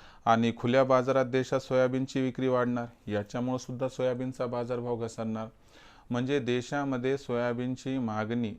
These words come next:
जी आहे त्याच्यापेक्षा पुरवठा अतिरिक्त आहे, शिवाय आंतरराष्ट्रीय बाजारातील दबाव, अ, याच्यामुळं सध्या जो बाजारभाव अडतीसशे ते चार हजार दरम्यान आहे, त्यात शंभर ते दोनशेची घसरण होऊन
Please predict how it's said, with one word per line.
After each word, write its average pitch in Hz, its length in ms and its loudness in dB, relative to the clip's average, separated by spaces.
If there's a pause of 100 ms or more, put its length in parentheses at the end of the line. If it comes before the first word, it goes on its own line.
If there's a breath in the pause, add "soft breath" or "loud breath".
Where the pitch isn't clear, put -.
(120)
जी 110 180 -2
आहे 120 220 0
त्याच्यापेक्षा 120 640 -4
पुरवठा 120 580 -2
अतिरिक्त 110 500 -4
आहे, 117 120 0 (100)
शिवाय 117 320 0
आंतरराष्ट्रीय 117 600 -2
बाजारातील 104 580 -4
दबाव, 110 360 0 (640 loud breath)
अ, 120 220 4
याच्यामुळं 135 520 0
सध्या 131 360 0
जो 135 160 -2
बाजारभाव 117 520 2
अडतीसशे 123 520 0
ते 147 140 -4
चार 120 220 2
हजार 113 220 0
दरम्यान 101 400 -2
आहे, 98 120 -8
त्यात 123 400 0
शंभर 123 360 -2
ते 139 160 -2
दोनशेची 117 560 -4
घसरण 107 400 -4
होऊन 113 240 -2